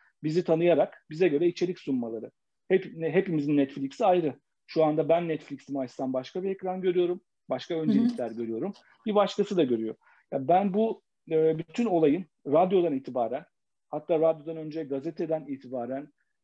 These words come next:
Speaker 1: duvar ilanlarından itibaren bir dikkat endüstrisi olduğunu düşünüyorum. Şu an dikkat endüstrisi dijitalleşiyor.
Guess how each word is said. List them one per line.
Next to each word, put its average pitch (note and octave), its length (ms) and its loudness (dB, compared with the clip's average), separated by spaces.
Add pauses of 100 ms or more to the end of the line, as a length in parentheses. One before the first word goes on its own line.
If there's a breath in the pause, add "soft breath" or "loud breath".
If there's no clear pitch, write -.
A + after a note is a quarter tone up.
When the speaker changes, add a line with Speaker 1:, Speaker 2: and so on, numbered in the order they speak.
Speaker 1:
duvar C3+ 260 2
ilanlarından D3 600 0
itibaren C3 460 -6 (380)
bir F3+ 100 -8
dikkat A3 320 -2
endüstrisi E3+ 520 -2
olduğunu B2+ 340 2
düşünüyorum. C#3 420 -2
Şu G3+ 160 -2
an F#3 140 -2
dikkat G3 260 0
endüstrisi E3+ 500 -4
dijitalleşiyor. F3 720 2